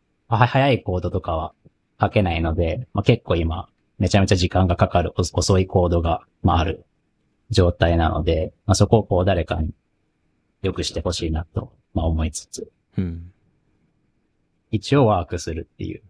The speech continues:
Speaker 1: 段階ですね。
Speaker 2: なるほど。うん。大体お仕事としてはこういう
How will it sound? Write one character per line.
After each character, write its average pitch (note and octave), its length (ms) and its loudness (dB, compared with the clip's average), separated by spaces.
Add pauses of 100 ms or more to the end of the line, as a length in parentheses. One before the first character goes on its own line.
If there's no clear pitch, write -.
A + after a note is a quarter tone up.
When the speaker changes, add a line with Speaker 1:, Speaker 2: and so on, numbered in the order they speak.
Speaker 1:
段 - 180 -4
階 E2 180 -6
で - 80 -18
す - 140 -12
ね。 F#2 180 -8
Speaker 2:
な F2 80 -4
る E2 60 -6
ほ - 20 -14
ど。 - 60 -12
う - 0 -
ん。 G2 60 -16 (1000)
大 A2 180 -6
体 A2 480 -4 (140)
お - 60 -6
仕 - 180 -2
事 - 240 -4
と - 140 -10
し - 100 -10
て - 100 -6
は B1 120 -2
こ - 220 -2
う - 20 -4
い - 120 -2
う - 160 -4